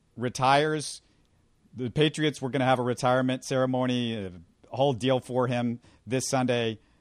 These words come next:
Vince Wilfork said, "No, I need to be here in Houston. I gotta be doing stuff for the people here. This is more important." He's decided to put off his retirement ceremony. Uh, he's already done some things. Uh, him and his, him and his wife, really great things in the community there.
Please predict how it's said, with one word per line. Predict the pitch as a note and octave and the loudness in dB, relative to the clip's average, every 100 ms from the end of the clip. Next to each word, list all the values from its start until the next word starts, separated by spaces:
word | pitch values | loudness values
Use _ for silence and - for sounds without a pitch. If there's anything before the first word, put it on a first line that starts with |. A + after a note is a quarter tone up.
| _ | _
Vince | B2 C#3 | -2 -2
Wilfork | C3+ C#3 C3 C3 A#2 | 0 0 2 -2 0
said, | B2 A2 | -2 2
"No, | C#3 C#3 C3+ - - | 4 4 2 -8 -4
I | C3 | 0
need | C#3 | 0
to | C3 | 0
be | A#2+ B2 | 0 0
here | A#2+ A#2 | 0 -2
in | A2 | -4
Houston. | G#2+ A2 - G#2+ G2 _ _ _ _ - | -4 -6 -6 -6 -8 _ _ _ _ -2
I | C#3 | 2
gotta | C3+ C3 | 2 2
be | B2 | 0
doing | B2+ B2 | -2 -2
stuff | A#2+ A#2 A2 | -2 -4 -6
for | G2 | -8
the | |
people | G2 A2+ - G2 | -6 -8 -6 -8
here. | G#2+ G2 G2+ | -6 -6 -8
This | G2+ C3+ C#3 | -6 -6 -4
is | A#2 | -4
more | B2 A2+ | -2 -2
important." | G2+ G#2+ G#2 G2+ F#2 _ _ | -4 -4 -6 -8 -14 _ _
He's | - C#3 C3 | -4 -4 -2
decided | C3+ - B2 A2+ | -4 2 2 2
to | |
put | A2+ - B2+ | -4 0 4
off | A#2 A2+ | 4 2
his | A2 G2+ | -2 -6
retirement | G#2+ G#2+ G#2 G2+ F#2 | -6 -2 -2 -4 -6
ceremony. | A2 G2+ F#2+ G2 F#2+ F2 _ _ _ - | -6 -6 -6 -6 -8 -12 _ _ _ -4
Uh, | G#2+ | -4
he's | G#2+ C3 | -2 0
already | C3+ C#3 C#3 B2 | 2 4 4 0
done | G2 C3+ C#3 | 0 0 0
some | C#3 B2+ | -4 -6
things. | - C3 B2+ A#2+ G#2+ - _ _ - | -2 0 0 -2 -6 -16 _ _ -6
Uh, | G2+ G2+ | -4 -2
him | C3 C#3 | -2 0
and | B2 | 0
his, | A2 - | -2 -6
him | B2+ B2+ | -6 -4
and | A2+ | -4
his | G2+ | -2
wife, | A2 C3+ C#3 B2+ - _ | 4 6 4 0 -8 _
really | F3+ E3 D#3 | -2 2 2
great | C3+ C3+ A#2+ | 2 -2 0
things | C3+ B2+ | -2 0
in | B2 | -2
the | |
community | A#2 B2 B2 A#2 G#2+ | -2 -2 -2 -2 -2
there. | G2+ C3+ C3 B2+ | 0 2 4 2